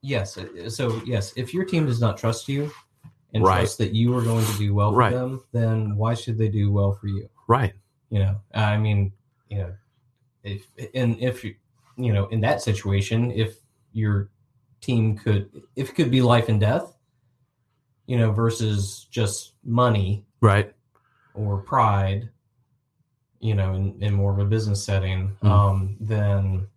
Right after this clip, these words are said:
Speaker 1: you know, w-, what do you do?
Speaker 2: Mm.
Speaker 1: Um, and, and, and there have been, <clears throat> you know, movies made about, you know, the, the, I, I can't call them leaders, Gene.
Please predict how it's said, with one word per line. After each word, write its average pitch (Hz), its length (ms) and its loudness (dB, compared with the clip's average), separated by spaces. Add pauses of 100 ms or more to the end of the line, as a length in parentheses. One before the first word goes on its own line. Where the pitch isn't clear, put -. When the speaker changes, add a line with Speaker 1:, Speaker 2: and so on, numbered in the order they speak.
(540)
Speaker 1:
you 120 100 4
know, 87 200 -2 (220)
w-, - 280 -20
what 110 320 -8
do 180 60 -6
you 127 140 -4
do? 104 480 -2
Speaker 2:
Mm. 92 380 0
Speaker 1:
Um, 101 440 -2 (100)
and, 113 260 0
and, 120 380 2 (200)
and 117 200 4
there 117 80 4
have 117 80 0
been, 113 280 0 (180)
<clears throat> - 440 -2
you 127 100 0
know, 104 60 4
movies 127 380 2
made 135 280 4
about, 113 440 2 (640)
you 117 120 0
know, 98 240 2 (560)
the, 104 200 -6 (200)
the, 110 240 -6 (840)
I, 135 60 -10
I - 20 -8
can't - 340 -8
call 156 220 -2
them 117 200 0
leaders, 110 360 -2
Gene. 95 320 -6